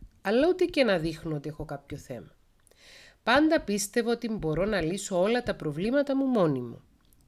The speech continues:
Τώρα όμως νιώθω ότι χρειάζομαι βοήθεια, αλλά ντρέπομαι και δεν θέλω να μπω στη διαδικασία να το συζητήσω. Χαίρομαι που υπερνίκησες την ντροπή σου και έστειλες αυτό το mail. Λοιπόν,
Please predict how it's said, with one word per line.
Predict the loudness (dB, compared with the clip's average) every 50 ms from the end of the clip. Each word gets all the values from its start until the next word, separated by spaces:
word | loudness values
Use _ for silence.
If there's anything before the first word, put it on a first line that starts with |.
| _ _ -4
Τώρα | -2 2 2 4 4 4 4 4
όμως | 4 2 2 0 -2
νιώθω | -4 -4 -4 -4 -8
ότι | -8 -10
χρειάζομαι | -12 -12 -8 -6 -4 -4 -4 -6 -6 -4 -4 -4
βοήθεια, | -4 -4 -6 -6 -6 -8 -8 -10 -10 -8 -8 -8 -8 -8 -12 _ -12 -8
αλλά | -6 -4 -4 -4 -2
ντρέπομαι | -4 -2 2 4 4 4 2 -2 -8 -8 -10 -14 _ _ _ -20 -20 -20 -20 -20 -20 -20 _ _
και | -4 -2 2
δεν | 4 6 6 4 2
θέλω | 0 -2 -2 -2 -2 -2
να | -2 -2
μπω | -4 -4 -6 -8
στη | -10 -12 -12 -10
διαδικασία | -10 -10 -10 -10 -12 -12 -12 -12 -10 -10 -10
να | -10 -10
το | -12 -14
συζητήσω. | -14 -12 -12 -12 -12 -12 -10 -4 -4 -4 -4 -4 -8 -20 _ _ _
Χαίρομαι | -20 -18 -10 -6 -6 -4 -4 -4 -4 -4 -4 -6
που | -6 -8 -8 -8 -6 -6 -8 -8 -10 -12 -12 -12 -12 -12 -12 -16 -20 -20 -20 -20 -16
υπερνίκησες | -16 -14 -10 -8 -8 -6 -4 -2 0 0 0 -2 -4 -8 -8 -8 -8 -8
την | -8 -8 -8
ντροπή | -8 -8 -10 -6 -4 -4 -4
σου | -4 -8 -10
και | -6 -6
έστειλες | -6 -6 -6 -8 -10 -8 -8
αυτό | -10 -10 -10 -10 -10
το | -8 -8 -8 -8
mail. | -8 -8 -10 -16 -18 -14 -10
Λοιπόν, | -10 -8 -6 -2 0 0 2